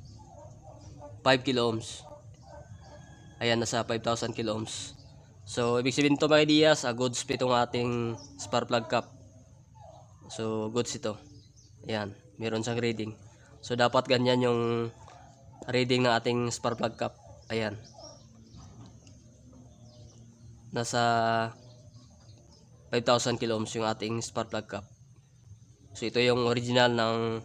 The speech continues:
sa ating R S one two five na spark plug cap. So, good pa itong kanyang, ah, spark plug cap. So, ititest natin ito sa ating motor.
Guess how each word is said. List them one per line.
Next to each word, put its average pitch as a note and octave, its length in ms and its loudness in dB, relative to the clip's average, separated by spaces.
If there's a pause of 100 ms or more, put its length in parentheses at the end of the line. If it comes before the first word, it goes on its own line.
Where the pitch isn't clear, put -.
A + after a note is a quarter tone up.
(840)
sa A#2 200 0
ating A#2+ 240 0
R A#2 120 2
S A#2+ 240 0
one B2 160 -2
two B2 120 -2
five A#2 280 0 (440)
na A2 160 -2
spark A2+ 320 -4
plug A2 160 -4
cap. A2 180 -6 (300)
So, A2+ 160 -4
good A#2+ 160 0
pa A#2 120 -2
itong A#2+ 160 -2
kanyang, A#2 520 -2 (960)
ah, A2 480 0
spark A2+ 320 -4
plug A2+ 160 -2
cap. G#2+ 200 -6 (1000)
So, A2+ 320 -2
ititest B2+ 320 0
natin C3+ 320 4
ito C#3+ 240 2 (160)
sa - 240 -4
ating B2 80 -4
motor. B2+ 400 0